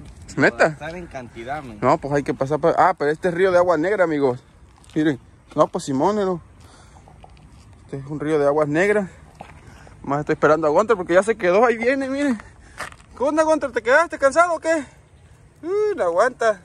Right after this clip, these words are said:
Speaker 1: Pues vamos a seguir. No hay que aflojarle el pasito, porque si le aflojamos, amigos, se enfría el pie, se enfría el cuerpo. Y aquí el chiste está que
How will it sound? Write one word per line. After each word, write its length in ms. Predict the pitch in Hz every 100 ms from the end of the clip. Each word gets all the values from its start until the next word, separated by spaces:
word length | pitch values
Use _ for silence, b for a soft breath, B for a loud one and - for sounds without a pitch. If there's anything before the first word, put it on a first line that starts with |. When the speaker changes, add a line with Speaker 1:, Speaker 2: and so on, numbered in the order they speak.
| _
Speaker 1:
Pues 120 | 123
vamos 320 | 127 165 190 165
a 40 |
seguir. 420 | 143 135 190 233 220
No 80 | 127
hay 80 |
que 100 | 127 147
aflojarle 460 | 131 123 139 147
el 60 | 131
pasito, 580 | 120 - 190 202 190 160
porque 380 | 117 113 - 113
si 140 | 120
le 80 | 110
aflojamos, 560 | 107 110 170 185 196
amigos, 340 | 190 190 202 180
se 120 | 127
enfría 360 | 113 - 165 170
el 80 | 151
pie, 240 | 170 185
se 100 | 170
enfría 220 | 147 175
el 80 | 165
cuerpo. 360 | - 185 202 190
Y 60 | 120
aquí 220 | - 160
el 80 | -
chiste 200 | 170 180
está 200 | 180 180
que 200 | 180